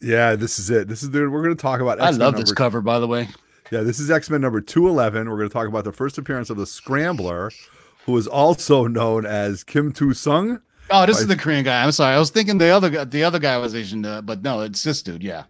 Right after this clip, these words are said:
Speaker 1: Yeah, yeah. Kim Tu-sung was a marauder. Um, he was killed multiple times. He came back. Sinister brought him back. He fought Havoc. He's just another one of those characters that was, then he got killed by, um,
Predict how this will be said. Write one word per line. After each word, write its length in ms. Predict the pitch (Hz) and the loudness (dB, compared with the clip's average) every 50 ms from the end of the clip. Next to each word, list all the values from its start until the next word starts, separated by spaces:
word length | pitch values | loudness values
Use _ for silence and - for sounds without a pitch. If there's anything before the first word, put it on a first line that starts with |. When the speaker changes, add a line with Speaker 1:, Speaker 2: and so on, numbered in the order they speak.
| - | -6
Speaker 1:
Yeah, 200 | - 117 120 113 | -2 0 2 2
yeah. 160 | 107 113 104 92 | 2 0 0 -2
Kim 220 | - - 143 139 | -2 -2 -2 -2
Tu-sung 320 | - 160 147 - 143 131 131 | -2 -4 -4 -2 -2 -2 -2
was 120 | 127 113 | -4 -4
a 60 | 127 | -4
marauder. 540 | 123 127 123 113 104 98 92 92 95 104 - _ _ _ _ _ _ _ - | -4 -2 0 0 0 0 0 -2 -4 -8 -10 _ _ _ _ _ _ _ -6
Um, 560 | 101 104 104 104 101 101 98 98 95 95 - - | -4 -2 0 2 2 0 0 -2 -4 -8 -12 -12
he 300 | - 123 131 131 131 131 | -6 -4 -2 -2 -2 -2
was 300 | 127 123 110 117 113 - | -6 -4 -2 -2 -2 0
killed 260 | - 160 156 143 113 | 2 4 4 4 4
multiple 340 | 120 127 139 135 156 151 143 | 2 -2 -2 0 -2 -4 -4
times. 380 | - - 127 131 135 135 123 - | -4 -4 -6 -4 -4 -4 -6 -6
He 100 | - 95 | -10 -10
came 260 | - - 98 92 87 | -8 -8 -8 -8 -4
back. 480 | 80 117 123 131 135 139 135 _ - _ _ _ - - - - - | -2 0 0 0 0 -2 -4 _ -14 _ _ _ -20 -20 -20 -20 -16
Sinister 460 | - - 120 120 113 - - 117 104 | -8 -6 -4 -4 -4 -2 -2 -4 -2
brought 240 | 92 110 101 98 95 | 0 2 0 0 0
him 100 | 92 90 | -2 -2
back. 380 | 123 123 127 127 131 123 - | 0 0 2 2 0 -2 -4
He 120 | - 107 101 | -6 -10 -10
fought 260 | - - 92 87 - | -6 -6 -6 -6 -4
Havoc. 480 | 92 123 127 123 120 123 123 117 113 - | -2 0 0 0 0 0 -2 -4 -4 -8
He's 460 | - - 110 104 101 101 101 - - _ _ _ - - - _ | -10 -8 -6 -4 -4 -6 -6 -10 -14 _ _ _ -20 -20 -20 _
just 200 | - 151 139 - | -4 -4 -2 0
another 280 | 135 127 127 131 135 131 | 0 2 4 4 4 4
one 140 | 127 127 120 | 4 2 0
of 60 | 113 | 0
those 160 | 117 110 - | -2 -2 -2
characters 640 | - 127 117 110 107 101 - 110 107 104 101 92 - | -2 -2 0 0 0 -2 -2 -2 -2 -2 -2 -4 -4
that 140 | 107 101 98 | -4 -4 -2
was, 140 | 107 101 98 | -2 -4 -6
then 220 | 101 113 123 123 | -2 -2 -2 0
he 60 | 123 | 0
got 160 | 113 110 101 - | 0 -2 -2 -4
killed 320 | - - 135 123 117 98 | -4 -4 -2 -2 -2 -4
by, 300 | 90 101 95 92 90 87 | -4 -4 -2 -2 -4 -4
um, 300 | 90 92 90 87 82 76 | -6 -6 -8 -8 -10 -12